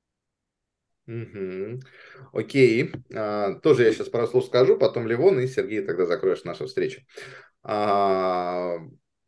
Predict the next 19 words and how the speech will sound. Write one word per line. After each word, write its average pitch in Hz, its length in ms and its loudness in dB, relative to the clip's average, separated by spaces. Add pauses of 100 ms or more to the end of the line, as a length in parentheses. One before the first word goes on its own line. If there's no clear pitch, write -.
(460)
очень 160 460 4
интересная 139 560 4
мысль, 131 420 -2
которую 113 480 2
я 104 60 -14
себе 117 440 2
поймал 113 640 0
на 104 220 -4
тему, 107 720 0
м, 98 720 -10
того, 107 220 2
что 107 180 -2
это 101 180 0
не 110 140 -2
практическая, 101 720 0
э, 92 580 0
книга, 101 340 -6
да, 92 360 0
а 90 520 -4